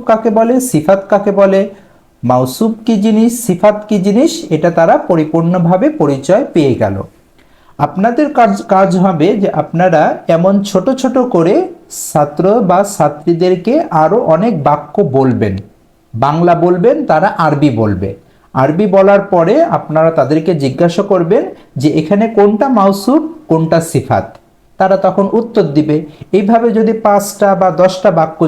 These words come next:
যদি তাদের কাছ থেকে শোনেন, তাহলে দেখা যায় যে তাদের মাঝে মাউসুফ ও সিফাত সম্পর্কে স্পষ্ট জ্ঞান তৈরি হয়ে যাবে। তারপরে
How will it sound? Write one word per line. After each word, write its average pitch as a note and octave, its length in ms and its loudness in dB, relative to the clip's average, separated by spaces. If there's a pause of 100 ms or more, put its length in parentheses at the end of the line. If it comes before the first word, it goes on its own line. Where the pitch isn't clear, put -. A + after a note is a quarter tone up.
যদি D#3 240 2
তাদের C#3 280 0
কাছ C#3+ 100 -2 (120)
থেকে D#3 160 -2 (120)
শোনেন, E3+ 320 0 (520)
তাহলে C#3 300 0 (100)
দেখা C3 200 0
যায় D#3 300 0
যে C#4 80 2 (420)
তাদের F3 260 2 (140)
মাঝে D#3 260 0 (200)
মাউসুফ C3 420 2 (100)
ও - 60 2
সিফাত E3+ 380 0 (140)
সম্পর্কে F#3 520 -2 (540)
স্পষ্ট - 400 -4 (180)
জ্ঞান D#3+ 220 2 (1040)
তৈরি F3 320 4
হয়ে A#2 220 0
যাবে। F#2+ 260 -4 (2000)
তারপরে F#3+ 340 0